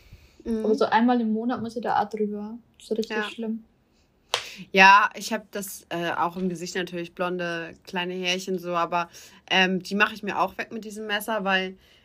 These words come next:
Speaker 1: ähm, ich das einfach nicht, also die so ein Flaum, ne? Weil ich find einfach, wenn du da Make-up drüber schmierst oder so, sieht das so dreckig aus oder als wenn,
Speaker 2: Mhm.
Speaker 1: also dann sieht man die Haare halt, ne? Wenn du sie ohne nicht siehst, siehst du sie halt mit Make-up quasi.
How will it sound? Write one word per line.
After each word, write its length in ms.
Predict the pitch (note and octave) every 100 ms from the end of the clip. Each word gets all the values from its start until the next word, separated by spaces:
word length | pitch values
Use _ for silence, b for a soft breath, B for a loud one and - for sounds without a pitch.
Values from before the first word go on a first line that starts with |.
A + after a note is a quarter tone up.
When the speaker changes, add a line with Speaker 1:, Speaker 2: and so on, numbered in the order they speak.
| b
Speaker 1:
ähm, 640 | F#3 G3 F#3 F3+ F3+ E3+ - -
ich 120 | G3
das 160 | G#3 A3+
einfach 260 | F#3 G3
nicht, 400 | G3 F#3+ F#3 - -
also 220 | F#3 F#3
die 100 | F3+
so 160 | F3+ F#3
ein 120 | F3
Flaum, 460 | - F3 F3+ F3
ne? 160 | E3 F3
Weil 160 | F3+ F#3
ich 100 | -
find 140 | A#3
einfach, 300 | - G#3+ G#3
wenn 80 | G3+
du 80 | G3+
da 100 | F#3
Make-up 400 | F#3+ A3+ G3+ F#3
drüber 300 | - F3 F3
schmierst 440 | - F#3 F#3 F#3
oder 140 | F#3 F3
so, 60 |
sieht 220 | - F#3+ F#3+
das 140 | F#3
so 220 | F#3 E3+ E3
dreckig 400 | A#3 B3+ C4+ -
aus 360 | D#3 E3 E3
oder 140 | F#3+ F3+
als 240 | E3 -
wenn, 240 | A#3 A3
Speaker 2:
Mhm. 80 | G#3+
Speaker 1:
also 140 | G#3+ G#3
dann 160 | F#3
sieht 160 | F3 -
man 120 | G3
die 140 | F#3
Haare 320 | F3+ E3+ D#3+ D#3
halt, 320 | D#3 D3 -
ne? 200 | A3 C4+
Wenn 160 | A3 F#3+
du 60 |
sie 140 | F3+ F#3+
ohne 280 | F#3+ G#3+
nicht 240 | G3+ A#3 -
siehst, 180 | C4 A#3
siehst 220 | B3 -
du 40 |
sie 160 | F3 F3
halt 160 | D#3
mit 200 | E3+ D#3+
Make-up 440 | D#3 D#3 D3 D3 - _
quasi. 540 | - D#3+ D#3+ D#3 D#3